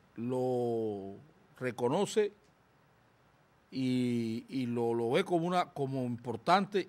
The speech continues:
y favorable. Pero yo tengo dos opiniones, yo las te-, yo las tengo. Yo le estoy dejando claro al pueblo que yo estaba claro de que estas cosas, después de un mes, fin de año, enero, inicio de enero, eh, estaban, eh, en, en el mareo de mucha gente,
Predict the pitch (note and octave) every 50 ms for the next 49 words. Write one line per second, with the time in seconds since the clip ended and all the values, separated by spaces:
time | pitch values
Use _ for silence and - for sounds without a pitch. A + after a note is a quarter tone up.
0 | - - - C3+ A#2+ - A#2+ A#2 A2+ A2+ G#2+ G2 G2+ - - C3 D3 E3+ F#3+ G#3+
1 | G#3 G#3+ G#3+ G3+ G3 F#3+ G3+ G3 G#3 G#3+ G3 F3 D#3+ - - - G#2 C3 C#3 D3+
2 | C#3+ - - E3 E3 E3+ - G#2+ - - B2 C3 E3 C3+ - - - E3 E3 D#3+
3 | C#3+ A#2+ C3+ C#3+ C#3+ C#3+ - - _ _ _ _ _ _ _ _ _ _ _ _
4 | _ _ _ _ _ - - B2 C3+ C3 E3+ D#3 F3 F3 C#3+ D#3+ E3+ E3 D3 -
5 | F#3 G3 G3+ F3 D3+ A#2+ - D3 B2 A#2 A#2 C#3+ D#3+ D3+ - - F3+ F3 E3 D3+
6 | - F3 F3 F#3+ G3 G3+ F3+ - - - _ _ _ _ - - D3 C3 D#3+ D#3
7 | - E3+ C#3+ - - F#3 E3+ - - D3+ A#2 - - - B2+ B2 A2 - - D#3
8 | C#3+ C3+ F3+ E3 E3 E3+ F3+ F#3+ F#3 F#3 - - - C#3 C#3 C#3 C3 C#3 D3+ F3
9 | F3+ F3+ F3 F3+ F#3+ G#3 - - _ _ _ _ _ _ _ _ _ _ _ _
10 | - - C3+ C3+ C#3+ D#3+ F3 F3 - C3 C#3+ D3+ E3 - - D#3+ D#3+ F#3 G3+ G#3
11 | G3+ G3+ - - _ _ _ _ _ _ _ _ _ _ - D#3 - - - B2+
12 | C3 B2+ A#2+ B2 - D#3+ D#3+ E3+ - F3+ F3 D#3 C#3+ - C#3 C#3+ C#3 - - C#3+
13 | C#3 C#3+ - - D3 D3 C#3+ C#3+ D3 D3+ D#3+ G3 A3 G#3+ G3 F3+ F3+ F#3 F3+ -
14 | C#3+ C3 C3 A2+ G2 - B2+ D#3+